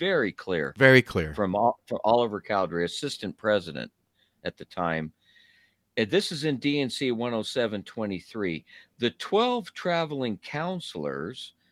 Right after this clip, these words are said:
Speaker 1: are called to be the twelve apostles or special witnesses of the name of Christ in all the world." And just
Speaker 2: Hmm.
Speaker 1: so just in five years, now it's not about testifying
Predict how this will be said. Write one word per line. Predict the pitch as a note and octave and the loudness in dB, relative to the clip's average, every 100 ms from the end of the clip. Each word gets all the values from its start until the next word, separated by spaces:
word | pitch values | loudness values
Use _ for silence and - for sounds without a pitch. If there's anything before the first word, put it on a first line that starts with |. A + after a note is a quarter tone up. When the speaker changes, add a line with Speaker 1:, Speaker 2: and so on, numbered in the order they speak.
| _ - | _ 0
Speaker 1:
are | G#2+ | 0
called | - E3+ G3 F3 | 2 2 2 0
to | D3+ | -6
be | C#3 D3+ | -2 -2
the | B2+ | -2
twelve | A2+ - C#3+ A2+ | -6 -2 -2 -2
apostles | F#2+ - D3 F3 E3+ A2+ F#2+ G2 - - - | -6 -8 -6 -6 -6 -4 -4 -4 -10 -20 -6
or | - A#2+ | 2 2
special | A#2 - - F3 F#3 - C#3 B2 B2 | 2 -2 4 4 4 0 2 2 0
witnesses | A#2+ D3 - G#2 - G#2 G2+ - | -2 -2 -4 -10 -6 -8 -8 0
of | A2+ G#2 - | 0 0 -2
the | A#2+ | -2
name | G#2+ A#2 C#3+ F3 F3 E3 | 0 0 0 0 -2 -4
of | C3 A#2+ | -8 -10
Christ | - A2+ G2 D#2+ - - - _ _ _ _ _ _ _ _ _ | -4 2 4 4 -2 -16 -20 _ _ _ _ _ _ _ _ _
in | - G#2 | -4 2
all | G2+ G#2+ | 4 4
the | G2+ | 2
world." | F#2+ A2 F#2 D2+ - _ _ _ _ _ - | 0 2 4 2 -4 _ _ _ _ _ -2
And | A2 B2+ | 0 4
just | F3 F#2 | 4 4
Speaker 2:
Hmm. | - | 2
Speaker 1:
so | C#3 | 0
just | A#2 F3+ - | 0 -4 0
in | E3 | -2
five | B2+ E3 E3 E3 C#3+ | 0 2 2 2 0
years, | E3 D#3 B2 B2 | 2 2 2 2
now | B2 D#3 D#3 | 2 4 2
it's | C3+ - | -2 -4
not | C3 C3+ - | -2 -2 -4
about | A#2+ B2 B2 A#2+ - - - - - | -6 -2 0 0 -4 -18 -20 -20 -2
testifying | D3 C#3 - A#2+ - A#2+ A#2 A2+ | 2 2 0 -8 -2 0 0 -2